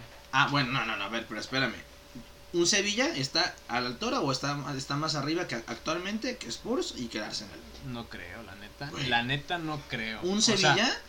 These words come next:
Speaker 1: Me hace que
Speaker 2: Sevilla,
Speaker 1: no.
Speaker 2: la
Speaker 1: Güey, tiene
Speaker 2: neta,
Speaker 1: mucho
Speaker 2: no,
Speaker 1: mejor
Speaker 2: güey.
Speaker 1: equipo, güey.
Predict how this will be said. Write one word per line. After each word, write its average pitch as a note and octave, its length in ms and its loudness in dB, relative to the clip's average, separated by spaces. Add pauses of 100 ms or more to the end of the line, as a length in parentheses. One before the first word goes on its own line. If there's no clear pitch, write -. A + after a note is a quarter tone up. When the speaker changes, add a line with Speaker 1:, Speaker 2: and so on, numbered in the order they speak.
(840)
Speaker 1:
Me D#3+ 80 4
hace F#3 160 2
que C3 140 4
Speaker 2:
Sevilla, - 100 4
Speaker 1:
no. - 80 0
Speaker 2:
la - 960 -12
Speaker 1:
Güey, C#3 140 4
tiene C#3 240 4
Speaker 2:
neta, D3 120 2
Speaker 1:
mucho - 180 -2
Speaker 2:
no, A2+ 40 -2
Speaker 1:
mejor - 300 -6
Speaker 2:
güey. - 60 -6
Speaker 1:
equipo, B2+ 360 -6
güey. C#3+ 320 -2